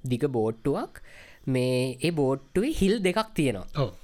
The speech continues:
Speaker 1: ඒ හිල් දෙකට මිනිස්සු දෙන්නේ බහිනවා.
Speaker 2: ඔව්.
Speaker 1: ඊට පස්සේ අර නිකන් ෆෝමියුලා වන් කාර් එක වගේ කකුල් දෙක දිග ඇරගෙන ඉන්න තියෙන්නේ.
Speaker 2: ඉන්න තියෙන්නේ.
Speaker 1: <laughs> මේ කඳ විතරක් මෙහෙම අර හිටෝල වගේ ඔලු බක්කෙක් වගේ කඳ විතරයි බෝට්ටුවෙන් උඩ පේන්නේ. කකුල් දෙක අර ෆෝමියුලා වන් කාර් එක වගේ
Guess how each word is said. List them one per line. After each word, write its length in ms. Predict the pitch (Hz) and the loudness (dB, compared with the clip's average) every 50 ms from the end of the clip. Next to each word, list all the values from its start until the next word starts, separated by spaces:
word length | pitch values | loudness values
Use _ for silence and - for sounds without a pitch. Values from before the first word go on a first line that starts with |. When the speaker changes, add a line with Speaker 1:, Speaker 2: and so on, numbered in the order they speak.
| - - - - - - | -20 -20 -20 -20 -14 -4
Speaker 1:
ඒ 140 | - 139 165 | 0 0 2
හිල් 200 | 170 185 151 156 | 2 2 2 2
දෙකට 260 | 156 180 175 196 196 269 | 2 2 2 2 2 2
මිනිස්සු 300 | 254 226 202 202 - 208 | 2 2 0 0 2 2
දෙන්නේ 260 | 185 190 190 226 262 | 2 2 2 2 0
බහිනවා. 460 | 214 180 175 160 175 143 110 98 - - | 2 2 0 0 0 -2 -2 -6 -6 -2
Speaker 2:
ඔව්. 160 | - 165 135 - | 0 0 0 0
Speaker 1:
ඊට 240 | - 123 135 139 147 | 0 0 0 2 2
පස්සේ 340 | 147 156 160 170 - - 208 | 2 2 2 0 2 0 0
අර 80 | 180 185 | 2 2
නිකන් 240 | 175 165 175 180 | 2 2 0 0
ෆෝමියුලා 460 | 170 - 147 135 139 151 165 165 170 170 | 0 2 2 4 4 4 4 4 4 4
වන් 160 | 175 180 185 | 2 0 0
කාර් 300 | 180 175 165 160 160 165 | 0 2 2 2 2 4
එක 180 | 170 170 165 | 2 2 2
වගේ 280 | 175 175 170 170 214 247 | 2 2 2 2 2 2
කකුල් 280 | - 175 - 165 165 175 | 0 0 0 2 2 2
දෙක 140 | 196 226 226 | 2 0 0
දිග 160 | 190 165 160 | 2 4 4
ඇරගෙන 340 | 170 190 190 220 233 247 233 | 4 4 4 4 4 4 4
ඉන්න 140 | 208 190 180 | 2 2 2
තියෙන්නේ. 360 | 170 147 135 113 107 151 143 | 2 2 0 2 2 4 4
Speaker 2:
ඉන්න 120 | 135 131 107 | 4 4 4
තියෙන්නේ. 600 | 107 98 92 87 262 302 294 262 233 202 185 - | 2 0 0 -2 -2 -2 -2 0 0 0 -2 -2
Speaker 1:
<laughs> 40 | - | 0
මේ 340 | 143 139 139 139 139 139 135 | 0 2 2 2 2 0 -2
කඳ 320 | - - 170 139 147 180 | -2 0 0 2 4 4
විතරක් 400 | 185 175 175 180 196 247 277 - - | 2 2 2 2 0 0 -2 -2 -2
මෙහෙම 240 | 180 185 208 190 185 | 0 0 2 2 2
අර 140 | 185 180 185 175 156 | 2 2 2 0 0
හිටෝල 420 | - 147 185 - 175 165 170 165 165 | 0 0 0 2 4 4 4 4 4
වගේ 280 | 160 160 156 170 226 262 240 | 4 4 2 2 2 2 2
ඔලු 160 | 175 156 160 | 0 0 2
බක්කෙක් 420 | 156 156 156 - - - 160 - - | 0 0 -2 -2 -2 -4 -4 -2 -2
වගේ 140 | 165 202 220 | -2 -2 -2
කඳ 240 | - - 143 156 | -2 -2 0 2
විතරයි 400 | 180 185 175 175 170 165 220 302 392 - - - - - - | 2 2 2 2 0 0 0 -2 -4 -10 -18 -20 -20 -16 -6
බෝට්ටුවෙන් 420 | - 151 156 160 160 - 175 160 160 | 0 4 4 4 4 2 2 2 2
උඩ 120 | 170 208 | 2 2
පේන්නේ. 380 | 202 175 135 120 113 135 214 262 | 2 2 0 0 0 0 -2 -2
කකුල් 340 | - - 143 - 151 143 139 | -4 -6 -6 -2 -2 -2 0
දෙක 140 | 147 165 180 | 0 0 -2
අර 120 | 185 170 | -2 -2
ෆෝමියුලා 380 | - 156 135 127 135 131 131 131 | 0 0 0 0 0 0 0 0
වන් 120 | 127 127 | 0 0
කාර් 200 | 131 135 123 120 | 0 0 0 2
එක 100 | 123 120 | 2 2
වගේ 260 | 127 127 147 196 247 | 2 2 2 0 -4